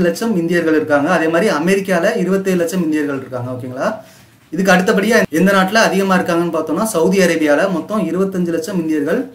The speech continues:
அந்த நாட்டுல வசிச்சுட்டு இருக்காங்க. ஓகேங்களா? குறிப்பிட்ட நாட்டை சேர்ந்தோர் அதிக எண்ணிக்கையில் வசிக்கும் பட்டியல்ல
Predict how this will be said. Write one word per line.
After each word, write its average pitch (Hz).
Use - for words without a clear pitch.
அந்த 165
நாட்டுல 170
வசிச்சுட்டு 156
இருக்காங்க. 135
ஓகேங்களா? 131
குறிப்பிட்ட 214
நாட்டை 180
சேர்ந்தோர் 160
அதிக 190
எண்ணிக்கையில் 180
வசிக்கும் 151
பட்டியல்ல 151